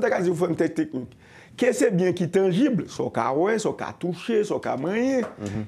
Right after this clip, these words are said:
Speaker 1: Que c'est bien qui intangible, c'est comme si on dit livre, ou son auteur, ou bien son marque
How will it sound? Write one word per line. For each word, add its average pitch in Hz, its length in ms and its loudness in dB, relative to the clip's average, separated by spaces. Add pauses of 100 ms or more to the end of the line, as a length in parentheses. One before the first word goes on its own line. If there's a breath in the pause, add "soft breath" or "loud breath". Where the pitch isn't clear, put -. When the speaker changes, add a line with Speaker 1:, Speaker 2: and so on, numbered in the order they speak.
Speaker 1:
Que 240 160 4
c'est 226 200 2
bien 175 260 2
qui - 280 -4
intangible, 175 800 2 (200 loud breath)
c'est 156 160 -2
comme 170 140 0
si 151 120 -2
on 151 40 -4
dit 151 280 2 (200)
livre, 175 560 2 (840)
ou 135 240 0
son 139 220 -2
auteur, 180 380 2 (420 loud breath)
ou 160 80 -2
bien 156 160 2
son 165 240 0
marque 147 380 -2